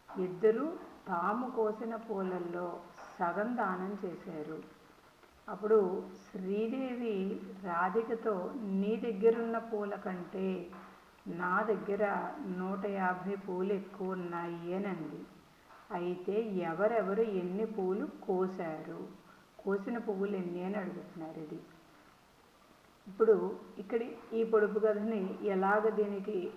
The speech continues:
ఆన్సర్ ఎలాగ అనేటువంటిది చూద్దాం. రాధిక, శ్రీదేవి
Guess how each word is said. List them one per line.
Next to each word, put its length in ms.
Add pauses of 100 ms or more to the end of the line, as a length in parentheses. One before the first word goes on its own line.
ఆన్సర్ 420
ఎలాగ 420
అనేటువంటిది 720 (120)
చూద్దాం. 460 (600)
రాధిక, 540
శ్రీదేవి 1120